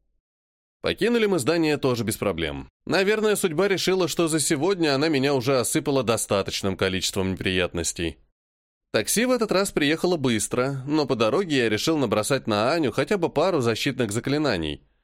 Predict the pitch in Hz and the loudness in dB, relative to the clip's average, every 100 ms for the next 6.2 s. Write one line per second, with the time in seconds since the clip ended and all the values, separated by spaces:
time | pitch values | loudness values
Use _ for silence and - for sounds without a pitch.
0 | _ _ _ - 196 143 139 120 123 127 | _ _ _ 0 0 2 0 0 0 0
1 | 120 113 117 120 123 107 - 113 98 95 | 2 2 2 0 0 0 0 0 2 0
2 | 101 110 135 - 90 - 101 95 104 101 | 0 0 -2 -2 -4 -2 0 0 0 0
3 | 104 98 101 95 98 95 101 196 185 - | -2 -2 -2 -2 -2 0 0 0 0 0
4 | 151 - 214 214 208 175 151 120 180 190 | 0 0 -2 0 0 2 0 0 0 0
5 | 175 135 101 95 95 104 110 104 69 65 | 0 2 0 -2 -2 -2 0 -2 -4 -8
6 | 64 - | -8 -8